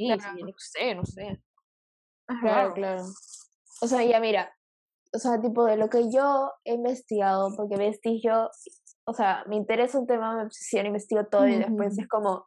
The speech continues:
Speaker 1: necesito un break.
Speaker 2: <laughs>
Speaker 1: Y hace como demasiado tiempo me, tipo, obsesioné, tipo, con twin flames y con soulmates y las diferencias y
Speaker 2: <gasps>
Speaker 1: todo eso. Entonces, tipo,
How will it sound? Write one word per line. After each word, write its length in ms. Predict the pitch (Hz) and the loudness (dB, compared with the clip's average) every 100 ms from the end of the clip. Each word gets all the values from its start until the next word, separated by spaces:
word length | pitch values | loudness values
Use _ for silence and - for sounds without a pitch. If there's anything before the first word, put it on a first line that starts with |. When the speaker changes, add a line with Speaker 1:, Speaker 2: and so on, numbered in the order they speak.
| - | -6
Speaker 1:
necesito 420 | 208 202 196 202 | -4 -2 -2 0
un 100 | 196 | 2
break. 260 | 196 202 - - _ - - | 2 0 -4 -20 _ -10 -2
Speaker 2:
<laughs> 480 | 226 208 233 214 | 0 0 0 0
Speaker 1:
Y 60 | 220 | 4
hace 260 | 233 262 247 | 4 4 2
como 320 | 247 247 220 | 2 2 2
demasiado 440 | 208 196 196 226 | 2 0 2 0
tiempo 360 | 220 208 202 202 220 | 0 -2 0 -2 -2
me, 140 | 208 | -6
tipo, 220 | 196 190 208 | -4 -4 -2
obsesioné, 840 | 190 - 196 214 196 196 190 196 214 - - | -4 -4 -4 -2 2 2 2 0 -6 -16 -6
tipo, 240 | 196 185 | -2 0
con 220 | 175 185 190 | 2 2 2
twin 240 | 196 202 | 0 0
flames 480 | 196 185 190 208 - | 0 0 0 -4 -6
y 80 | 185 | -4
con 200 | 180 277 | -4 -4
soulmates 640 | - 202 190 180 185 - 214 | 0 0 2 -2 -4 -4 -2
y 60 | |
las 180 | 190 190 | 0 0
diferencias 680 | 190 190 180 190 190 196 190 180 | -2 2 2 2 0 0 0 0
y 100 | - | -2
Speaker 2:
<gasps> 20 | |
Speaker 1:
todo 300 | 180 185 185 | 0 0 0
eso. 400 | 185 180 202 294 _ _ _ _ _ - 107 | -4 -4 -6 -8 _ _ _ _ _ -14 -6
Entonces, 840 | 208 202 214 214 233 220 220 - - | -2 2 2 2 0 0 -2 -10 -4
tipo, 500 | 208 190 190 185 | -2 0 0 -2